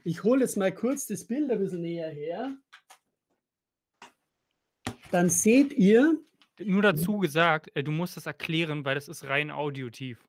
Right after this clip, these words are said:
Speaker 2: Also das ist kein, kein
Speaker 1: Ach, ihr seht, ihr
Speaker 2: Videoformat.
Speaker 1: seht, ah, das ist kein Videoformat.
Speaker 2: Zuhörer
Speaker 1: Okay.
Speaker 2: hören
Speaker 1: Also,
Speaker 2: das nicht. Also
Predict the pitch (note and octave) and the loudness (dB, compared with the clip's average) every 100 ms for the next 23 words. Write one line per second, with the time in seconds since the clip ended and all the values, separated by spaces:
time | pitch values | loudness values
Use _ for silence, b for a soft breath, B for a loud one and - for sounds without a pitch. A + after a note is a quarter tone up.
0 | _ C#3 A#2 B2 A#2+ B2+ D#3 - C#3+ D3+ | _ -16 -14 -14 -14 -16 -18 -6 -4 -4
1 | D3 D3+ - A3+ - B3 F3 C4+ C#4+ - | -6 -8 0 0 4 4 4 4 4 2
2 | A3+ A3 C4+ C4+ A3+ B3 B3+ C#4 - C4 | 0 2 0 0 -2 2 4 4 4 2
3 | A#3+ C#4 G3+ - C4 A#3 A3+ A3+ G3 F3 | 4 4 4 2 0 0 0 2 0 0
4 | F3 F3 D#3 F#3 F#3 A3 A3 E3 D3+ D3 | -6 -8 -6 -4 0 2 2 -4 -8 -10